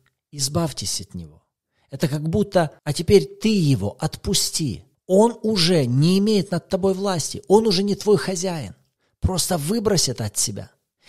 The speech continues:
Если раньше он был как диктатором, который тебя удерживал, сейчас просто избавься от него. Видите, это не образ борьбы,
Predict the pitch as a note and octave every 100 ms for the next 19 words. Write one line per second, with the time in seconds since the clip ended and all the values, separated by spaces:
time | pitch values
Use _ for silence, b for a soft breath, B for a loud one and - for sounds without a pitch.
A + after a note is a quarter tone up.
0 | B D#3+ F#3 F#3+ F3 F3+ A3 A#3 - E3
1 | E3+ F#3+ F3+ F3+ F3 C#3 D3 - G#3+ G3
2 | D3+ C#3 C#3+ E3+ E3 C3+ D#3+ F3 D3+ A#2+
3 | C#3 A3 C#3+ C#3+ G#2 - - D#3+ G3+ D#3+
4 | - - G3+ G#3 F3 - B2 - E3 D#3
5 | C3+ D3 F#3+ - - G2+ - G2+ F2 -
6 | _ _ _ G#3 A#3+ E3+ C#3+ - A3 A3
7 | G#3 G#3+ G#3+ A#3+ A3 G3+ C#3 C#3+ F#3 E3+
8 | A3+ B2 -